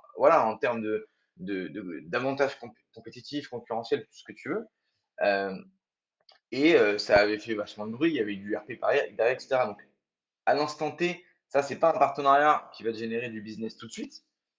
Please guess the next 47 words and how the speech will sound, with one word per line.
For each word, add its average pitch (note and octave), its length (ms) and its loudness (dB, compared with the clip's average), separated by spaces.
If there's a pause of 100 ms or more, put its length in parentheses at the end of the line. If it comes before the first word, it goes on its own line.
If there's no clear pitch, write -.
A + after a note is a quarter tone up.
(120)
mais A#2 120 -6
par - 180 2
contre, F3+ 200 -6
ça A2+ 120 -2
va G2+ 80 -2
te F#2+ 60 -10
générer G#2+ 320 -2
de F#2 60 -10
l'image D3+ 380 0
et - 60 -14
ça A2 120 -4
va - 280 0 (360)
augmenter D#3 460 0
ta C3 100 -2
proposition A#2 460 -8
de G#2+ 40 -6
valeur. D3 380 0 (580)
L'U C#3 160 -6
C D#3 120 2
O, F#3+ 60 8
c'est A2+ 180 -4
de G#2+ 100 -6
dire, D#3+ 240 -4
bon, B2+ 80 -8
bah, G#2+ 100 -2
on G#2+ 80 -4
te - 120 -20
rembourse A#2+ 340 -8
en A2 60 -6
vingt-quatre A#2+ 340 -8
heures. - 180 -18 (120)
Et - 40 -12
donc, A2+ 160 -8
du F#2+ 100 -16
coup, F3+ 140 -4
derrière, C#3 320 4
tu - 100 -14
vois, C#3+ 120 2
tu - 120 -8
vas A2 60 -2
avoir A2+ 200 -4
plus A2+ 120 -12
de A#2+ 60 -8
clients. A2+ 240 -12 (460)
Et G#2+ 140 -6
donc, C3+ 180 -4
c-, - 140 -20